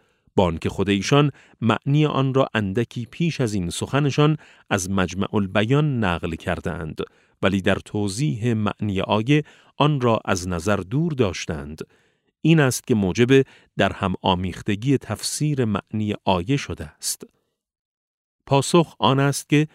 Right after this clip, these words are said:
ایشان کلمه سلاله را در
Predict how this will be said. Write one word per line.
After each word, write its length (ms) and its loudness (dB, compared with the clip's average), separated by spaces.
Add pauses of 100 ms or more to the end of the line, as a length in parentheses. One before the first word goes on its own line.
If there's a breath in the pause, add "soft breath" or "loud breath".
(400 soft breath)
ایشان 520 2
کلمه 580 2
سلاله 560 2
را 240 2
در 220 0